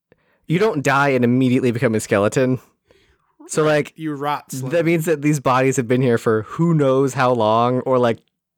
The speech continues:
Speaker 1: was it an ex-, like, a Bernie thing? It's not like, um, Mars Attacks where they, the laser turns you into a skeleton that's red or green.
Speaker 2: I think they're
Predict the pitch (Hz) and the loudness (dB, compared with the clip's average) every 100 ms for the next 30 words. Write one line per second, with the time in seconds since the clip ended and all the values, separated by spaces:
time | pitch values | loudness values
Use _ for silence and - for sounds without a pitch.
0 | _ - 139 123 117 107 - - - 135 | _ -2 0 0 0 -2 -4 -12 -2 0
1 | 117 107 113 160 160 147 - 151 143 139 | 2 0 0 0 2 0 0 0 2 0
2 | 131 131 - _ _ _ _ _ _ _ | 0 -4 -10 _ _ _ _ _ _ _
3 | - 127 151 180 165 160 147 127 120 110 | -10 -4 -2 0 0 0 0 2 2 0
4 | 101 113 _ _ 120 120 131 123 113 95 | -4 -6 _ _ -2 0 0 -2 -2 -2
5 | - - 113 104 101 92 107 101 110 110 | -4 -2 0 0 -2 -2 -4 0 0 2
6 | 101 117 104 104 98 92 87 95 90 95 | 0 0 0 0 0 -2 -2 -2 -2 -2
7 | 87 90 98 87 78 80 80 90 90 - | -4 -2 0 2 0 -2 -4 -4 -10 -16
8 | - - _ _ _ _ _ _ _ - | -20 -20 _ _ _ _ _ _ _ -4
9 | 165 220 339 330 - 247 202 175 | -4 -2 -2 -4 -4 -4 -4 -6